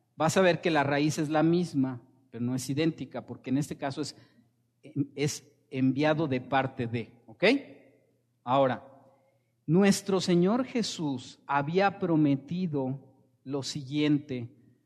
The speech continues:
a los apóstoles, a los doce. Vean ahí Mateo diecinueve veintiocho. No se me pierdan, ahí vamos. Mateo diecinueve veintiocho, y Jesús les dijo, "De cierto os digo que en la regeneración,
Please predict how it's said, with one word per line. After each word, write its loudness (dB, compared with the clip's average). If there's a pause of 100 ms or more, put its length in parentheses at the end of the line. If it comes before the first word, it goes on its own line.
(360)
a -6
los -2
apóstoles, -6
a -16
los -12
doce. -8
Vean 4
ahí 4
Mateo 2
diecinueve -2
veintiocho. -4 (1120)
No -4
se 2
me 4
pierdan, -4 (240)
ahí -8
vamos. -4 (1700)
Mateo 2
diecinueve 4
veintiocho, 0
y -6
Jesús 0
les 4
dijo, -2
"De 0
cierto 0
os -2
digo 0
que -4
en 2
la 4
regeneración, 0